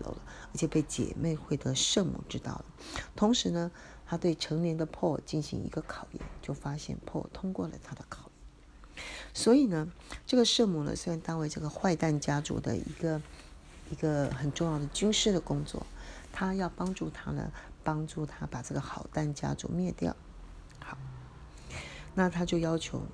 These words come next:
这个好蛋家族被灭门之后要留下两个人，一个就是 Jessica，因为这是姐妹会的成员，另外一个就是他们认为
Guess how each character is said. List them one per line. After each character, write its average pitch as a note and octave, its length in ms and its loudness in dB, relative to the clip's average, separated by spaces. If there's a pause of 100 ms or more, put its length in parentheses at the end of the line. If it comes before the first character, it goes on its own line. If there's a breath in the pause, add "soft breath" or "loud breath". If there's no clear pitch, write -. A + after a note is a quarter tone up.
这 F3 100 0
个 E3 60 -2
好 - 120 -2
蛋 D#3+ 220 0
家 D#3 140 2
族 - 140 -4
被 E3 180 2
灭 F3 340 4
门 C3+ 180 4
之 C#3 120 0
后 D3 160 0
要 C#3+ 120 2
留 C3 180 0
下 E3+ 200 0
两 - 260 -2
个 - 120 -6
人， - 160 -10 (120)
一 F3 80 -4
个 D#3 60 2
就 D3 140 -2
是 C#3+ 160 -4
Jessica， - 640 -2
因 D#3 60 -2
为 D3+ 80 -2
这 C#3+ 80 -6
是 C#3+ 160 -4
姐 - 140 -6
妹 G#2+ 160 -2
会 - 160 -6
的 - 140 -6
成 - 140 -8 (100)
员， - 80 -10 (440 loud breath)
另 F3+ 140 4
外 E3 100 2
一 D3 60 0
个 C#3 100 2
就 C#3 140 0
是 C3 200 -2
他 C#3 140 -4
们 C3+ 140 0
认 C#3 180 0
为 - 80 -2